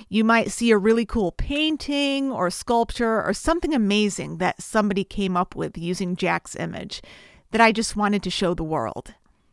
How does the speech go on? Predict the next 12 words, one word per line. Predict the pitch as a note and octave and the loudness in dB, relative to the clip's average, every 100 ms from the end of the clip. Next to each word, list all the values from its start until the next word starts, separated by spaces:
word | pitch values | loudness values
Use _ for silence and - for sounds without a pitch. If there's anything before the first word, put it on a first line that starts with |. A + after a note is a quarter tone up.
| _ _ _ | _ _ _
And | - C4+ | -2 -2
if | D4+ | 2
you | D4+ D#4+ | 2 4
have | D#4+ D4 | 2 0
a | |
picture | - D4 C#4+ - G#3+ G#3+ | -2 -2 -2 0 2 2
of | - G#3+ | 2 0
something | - C4 C4 C4 | 0 0 0 -4
creative | - C4 A3+ A3 B3 C4 A#3 - - - | -2 -2 2 2 2 2 0 -10 -18 -2
that | A3+ A3 | -2 2
you | B3 | 2
made | A3 A3+ A3+ A3+ A3+ | 4 2 2 2 2